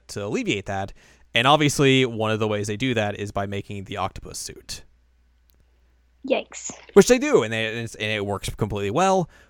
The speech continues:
Speaker 1: Uh, one of the bad things is, though, like, there's the chip that you have to put in, and basically, if it isn't,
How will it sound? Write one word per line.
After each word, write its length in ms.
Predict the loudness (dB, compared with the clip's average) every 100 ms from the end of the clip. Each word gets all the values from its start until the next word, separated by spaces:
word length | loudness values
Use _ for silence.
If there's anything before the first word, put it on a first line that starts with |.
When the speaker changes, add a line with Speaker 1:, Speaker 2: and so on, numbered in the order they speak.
| _ 2
Speaker 1:
Uh, 320 | 4 4 0
one 340 | -2 2 2
of 80 | 2
the 140 | 0 4
bad 240 | 4 4
things 260 | 0 -2 2
is, 200 | 2 4
though, 220 | 4 4
like, 160 | 2 -2
there's 180 | -2
the 160 | -2 -6 _
chip 260 | 0 0
that 100 | 2
you 140 | 2 2
have 100 | 2
to 60 |
put 200 | 0 2
in, 180 | 4 4
and 500 | 2 0 0 -2 -6 -10 _ _ _ -8
basically, 720 | 4 4 4 2 4 4 4 2
if 160 | 0 2
it 280 | 0 0 -6 _ _ _ _ _ _ _ _ -2
isn't, 480 | 0 2 -2 -4